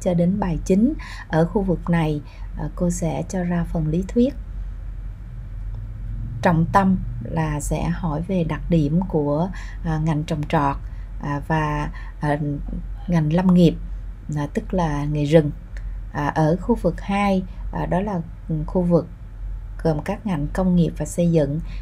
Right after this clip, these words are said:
thì ở khu vực hai này cô sẽ cho ra ở phần kỹ năng. À, riêng đối với khu vực ba là các ngành dịch vụ, đây là khu vực đa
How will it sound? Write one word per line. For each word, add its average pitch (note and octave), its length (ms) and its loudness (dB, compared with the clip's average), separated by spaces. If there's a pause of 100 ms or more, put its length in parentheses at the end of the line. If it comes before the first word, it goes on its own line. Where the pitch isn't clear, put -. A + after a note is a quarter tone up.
(100)
thì E3 120 -2
ở D3+ 160 0
khu F#3 220 -6
vực E3+ 200 -2
hai F3 240 0
này D#3 300 0
cô E3+ 120 0
sẽ E3 180 -4
cho F3 220 -2
ra E3+ 300 -2
ở D#3 200 -4
phần D#3+ 220 -2
kỹ C#3+ 120 -4
năng. F3 320 2 (540)
À, D3+ 180 -2
riêng G#3 320 4
đối G#3 200 4
với B3 140 4
khu A3 220 -2
vực F3 240 2
ba F#3+ 340 2 (280)
là D#3+ 340 0
các A3+ 200 -4
ngành D#3+ 200 2
dịch D3+ 180 -2
vụ, D#3 320 6 (300)
đây F#3 160 4
là F3 180 2
khu F3+ 140 0
vực F3 200 0 (140)
đa F3+ 180 0